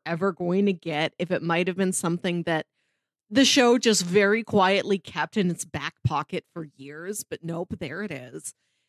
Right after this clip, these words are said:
And episode six, that packs a real wallop.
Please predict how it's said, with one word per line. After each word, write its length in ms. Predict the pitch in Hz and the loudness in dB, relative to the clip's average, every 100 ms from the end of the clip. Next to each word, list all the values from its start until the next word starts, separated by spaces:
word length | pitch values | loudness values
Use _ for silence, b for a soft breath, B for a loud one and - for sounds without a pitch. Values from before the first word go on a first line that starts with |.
| _ _ 165 | _ _ -2
And 500 | 165 160 139 127 - _ _ _ _ _ | 0 0 -2 -6 -10 _ _ _ _ _
episode 560 | 208 240 359 - 247 190 | 2 6 6 6 4 4
six, 760 | - - 220 160 - - - - _ _ _ - | 2 4 4 2 2 0 0 -4 _ _ _ 2
that 220 | 339 415 - | 4 6 6
packs 420 | 294 277 269 - | 6 6 4 2
a 80 | 196 | 4
real 420 | 170 247 277 269 | 4 6 6 6
wallop. 580 | 170 170 170 160 104 | 6 4 6 4 0